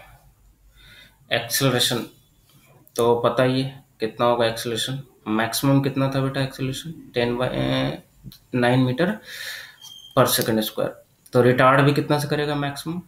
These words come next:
Nine से, तो मैक्सिमम retard भी नाइन से ही करेगा। क्यों?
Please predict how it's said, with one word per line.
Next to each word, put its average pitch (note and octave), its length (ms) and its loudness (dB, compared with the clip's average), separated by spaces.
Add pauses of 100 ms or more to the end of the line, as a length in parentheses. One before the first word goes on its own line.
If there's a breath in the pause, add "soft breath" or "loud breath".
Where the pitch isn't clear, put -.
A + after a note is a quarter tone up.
(560)
Nine D3 260 -4
से, D#3 180 -10 (1500)
तो A2 60 -8
मैक्सिमम A2 480 -2
retard A#2 440 -4
भी C3 120 -6 (200)
नाइन A2+ 260 -16
से - 100 -20
ही B2+ 80 -18
करेगा। B2 320 -16
क्यों? F#3+ 140 2